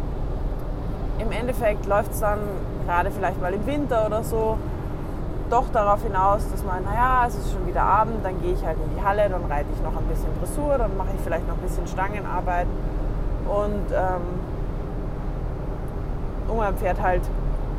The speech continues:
guten Gewissens irgendwie bewegt zu haben. Reiten und mit dem Pferd sein, das sind, das sind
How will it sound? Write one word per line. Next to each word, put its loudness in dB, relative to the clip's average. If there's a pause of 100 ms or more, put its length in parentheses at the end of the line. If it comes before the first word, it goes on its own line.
(960)
guten 2
Gewissens 0
irgendwie 0
bewegt -2
zu -2
haben. 0 (4000)
Reiten 0 (440)
und -2
mit -2
dem -2
Pferd 2
sein, 0 (520)
das 0
sind, 0 (1120)
das -2
sind 0